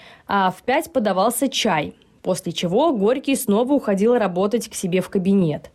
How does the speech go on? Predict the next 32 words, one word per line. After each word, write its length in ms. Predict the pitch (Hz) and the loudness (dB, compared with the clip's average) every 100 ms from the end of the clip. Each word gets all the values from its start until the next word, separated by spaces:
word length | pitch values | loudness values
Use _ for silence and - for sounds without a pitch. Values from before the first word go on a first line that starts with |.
| - | -8
В 80 | |
семь 380 | - - 247 190 | -4 0 2 0
часов 720 | - 165 - 156 - - - - - | -2 -6 -4 -4 -6 -14 -16 -20 -8
начинался 640 | 180 160 185 156 156 - | -4 -2 0 0 -2 -2
ужин 640 | 190 - 180 165 180 302 381 - - - - 254 | -2 0 0 0 2 2 2 -2 -20 -20 -8 -2
и 100 | 311 | 0
принимали 540 | 359 294 214 220 254 | 2 4 4 2 2
гостей 600 | 214 233 - 185 151 131 - - | 0 -2 -4 -4 -4 -4 -12 -16
до 300 | - 165 190 | -8 -2 2
одиннадцати 540 | 233 190 202 202 - 196 | 2 2 2 2 0 0
вечера, 500 | 170 143 - 160 - _ | 0 -2 -6 -8 -10 _
после 320 | 214 196 - | -2 -2 -2
чего 300 | 165 196 311 | -2 0 2
Горький 340 | 294 233 254 247 | 2 2 0 -2
снова 320 | - 202 262 | 0 2 2
поднимался 580 | 262 190 165 175 214 214 | 2 0 0 0 -2 -4
к 60 | |
себе 240 | - 160 170 | -4 -2 -2
в 80 | - | -2
кабинет. 500 | 185 170 147 - - _ _ | -2 -2 -4 -6 -16 _ _
Остановимся 840 | - 208 - 196 208 339 381 - 330 | -4 -2 0 0 2 2 2 0 -2
поподробнее 680 | 262 190 180 226 240 240 | -2 -2 0 2 4 4
на 100 | 240 | 4
гостях. 600 | 208 190 - 156 - - - _ _ _ _ | 2 0 -4 -10 -10 -18 -20 _ _ _ _
Кто 360 | - - 262 349 | -16 -2 0 0
только 340 | 302 294 269 | 2 0 2
не 140 | 269 240 | 2 2
приезжал 580 | 202 208 202 190 240 220 | 2 2 2 2 0 -2
к 80 | |
Горькому 520 | 170 220 277 254 233 214 | -2 0 0 2 2 4
и 40 | |
Андреевой. 640 | 202 185 170 156 156 - | 2 2 0 -4 -6 -8